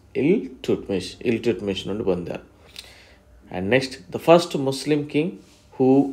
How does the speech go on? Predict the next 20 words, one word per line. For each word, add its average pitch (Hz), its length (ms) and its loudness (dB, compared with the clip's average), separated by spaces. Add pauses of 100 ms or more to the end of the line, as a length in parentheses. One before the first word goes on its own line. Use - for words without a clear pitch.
(140)
invaded 113 560 6 (580)
South 117 380 4 (100)
India 101 280 6 (120)
was. 104 180 8 (520)
దక్షిణ 156 280 2 (160)
భారతదేశాన్ని 113 800 2 (680)
ఆక్రమించిన 110 640 0 (160)
మొదటి 143 300 6
రాజు 101 380 4 (120)
ఎవరు 95 300 2
అంటే 95 200 0 (340)
అలావుద్దీన్ 113 640 4
ఖిల్జీ. 92 320 -6 (680)
So, - 60 -2 (140)
రిపీటెడ్‌గా 165 640 6 (100)
చదవడానికి 110 580 2
practice 98 560 -4
చేయండి, 95 400 0 (520)
ఓకేనా? 110 280 0 (340)
So, - 60 -12